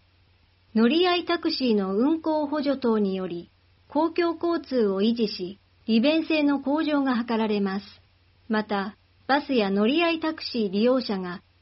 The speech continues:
より便利に利用できる公共交通が維持されるよう、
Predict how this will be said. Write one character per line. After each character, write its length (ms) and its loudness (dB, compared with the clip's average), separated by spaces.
よ 120 2
り 160 4
便 240 2
利 100 2
に 140 4
利 140 0
用 220 4
で 120 4
き 160 -2
る 260 -4
公 260 -2
共 300 -2
交 240 -2
通 140 0
が 160 -2
維 160 -4
持 160 0
さ 120 -2
れ 120 2
る 140 2
よ 240 -4
う、 60 -16